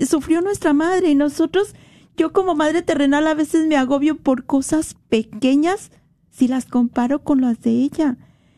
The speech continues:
Imagínense con qué sí dijo María cuando le dijeron, "Levántate, o sea,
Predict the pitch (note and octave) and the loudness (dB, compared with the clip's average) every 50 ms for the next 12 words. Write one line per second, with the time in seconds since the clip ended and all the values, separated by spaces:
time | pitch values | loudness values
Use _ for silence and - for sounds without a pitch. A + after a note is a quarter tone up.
0 | _ _ - C4+ C4+ C4+ C#4 C#4+ C#4+ F4 E4+ F#4 G4 G4 - - F4+ F4+ F4+ - | _ _ 2 2 2 4 2 2 0 0 0 0 -2 -2 -2 -2 -2 -2 -4 -8
1 | - _ _ _ _ _ _ _ _ _ _ _ _ _ _ _ _ _ _ _ | -16 _ _ _ _ _ _ _ _ _ _ _ _ _ _ _ _ _ _ _
2 | _ _ _ _ _ _ _ _ _ _ _ _ _ _ _ _ _ _ - C4+ | _ _ _ _ _ _ _ _ _ _ _ _ _ _ _ _ _ _ -2 0
3 | C#4+ C#4+ C#4 B3+ - - - C#4+ D4 D4+ E4+ D#4+ - - - - D4 D4 D#4 C#4 | 0 0 0 -2 -4 -4 -2 0 0 0 0 -4 -8 -14 -6 -2 0 0 2 2
4 | D4+ D4+ D4 - D#4+ D4 C#4+ C#4 B3+ A3+ B3 B3+ C4+ C4+ C#4 - - - - - | 0 -2 0 0 0 2 2 2 2 0 2 2 2 2 0 -2 -6 -12 -10 -4
5 | - B3 B3 B3 A#3+ A#3 A3 - A3+ A3 A3 A3 - - A#3+ A#3 A3 A3 A3+ - | -2 0 2 2 2 0 2 2 0 0 0 0 -2 -2 -2 -2 0 -2 -4 -2
6 | - C#4 C#4 B3+ C#4+ C#4 A#3 A#3 - - _ _ _ _ _ _ - - _ - | -2 -2 0 2 2 2 0 -2 -4 -14 _ _ _ _ _ _ -20 -8 _ -2
7 | G#3+ A3+ A3 G3+ A#3 C4 - F4+ E4 - - A#3 A3 G3+ F#3+ G#3+ - - A3+ A3+ | 0 0 0 -2 -2 -2 -2 -4 -2 0 0 2 2 2 0 -2 0 0 0 0
8 | A3+ | -2